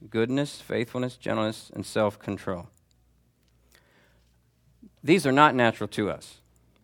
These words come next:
These come supernaturally. These are the things that the Spirit works through us and produces. I gotta tell you, in my own life, gentleness, kindness, and patience are not me. If you knew me very well, you would know, and Beth works with me, so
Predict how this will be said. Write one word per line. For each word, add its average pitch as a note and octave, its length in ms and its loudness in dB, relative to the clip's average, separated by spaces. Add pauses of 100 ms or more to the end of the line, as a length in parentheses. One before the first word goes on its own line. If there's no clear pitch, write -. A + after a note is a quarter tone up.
(280)
These E3+ 240 2
come C#3 220 2
supernaturally. B2 760 2
These C#3+ 300 -2
are C#3 80 -4
the B2 100 -12
things C3 320 -2
that A2 120 -6
the A2 80 -6
Spirit C#3+ 360 4
works A#2 380 0
through C3+ 300 0
us G2+ 200 0
and G#2 120 -4
produces. G#2+ 440 -4
I A2+ 80 4
gotta B2+ 160 4
tell C3 140 4
you, A2 60 0
in B2+ 120 2
my C#3 240 6
own E3 200 6
life, C3+ 460 8 (1900)
gentleness, F#3 920 4 (480)
kindness, E3+ 920 4
and A#2 220 -4
patience D#3 720 4
are A2+ 140 0
not C3 600 4 (560)
me. A2+ 420 0 (300)
If - 200 -6
you D#3 120 2
knew E3+ 220 6
me F3+ 160 4
very E3+ 260 6
well, E3 280 8
you D3+ 100 2
would D3 180 0
know, D3+ 240 6
and B2 220 -2
Beth C#3+ 240 6
works D3 260 4
with B2 180 -2
me, A#2+ 180 0
so A2+ 340 -4